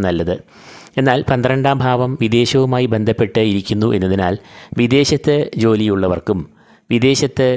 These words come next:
ജോലി തേടുന്നവർക്കും അനുകൂലമായ സമയമാകും ഇത്. ഏഴാം ഭാവം കളത്രഭാവം എന്നും അറിയപ്പെടുന്നു എന്നതിനാൽ ജീവിത പങ്കാളിയുമായി ചില അസ്വാരസ്യങ്ങൾ, അഭിപ്രായ ഭിന്നതകൾ, ജീവിത പങ്കാളിക്ക്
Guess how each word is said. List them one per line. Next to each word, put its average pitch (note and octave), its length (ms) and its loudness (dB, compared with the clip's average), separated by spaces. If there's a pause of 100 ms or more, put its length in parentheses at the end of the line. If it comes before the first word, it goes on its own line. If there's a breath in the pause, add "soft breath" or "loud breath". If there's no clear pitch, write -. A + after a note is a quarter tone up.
(160)
ജോലി A2 380 2 (120)
തേടുന്നവർക്കും G2 680 0 (440 soft breath)
അനുകൂലമായ B2 560 0
സമയമാകും F2 600 -2
ഇത്. E2+ 140 -2 (540 loud breath)
ഏഴാം C3 360 2
ഭാവം B2 340 0 (260)
കളത്രഭാവം A#2 600 0
എന്നും G#2+ 240 0
അറിയപ്പെടുന്നു G2+ 460 0
എന്നതിനാൽ F#2 400 0 (500 loud breath)
ജീവിത B2+ 320 2
പങ്കാളിയുമായി A#2 760 0 (140)
ചില G#2 160 0 (120)
അസ്വാരസ്യങ്ങൾ, F#2+ 720 0 (420 loud breath)
അഭിപ്രായ A#2 440 0
ഭിന്നതകൾ, G#2 440 0 (220)
ജീവിത A2 320 0
പങ്കാളിക്ക് G2+ 600 0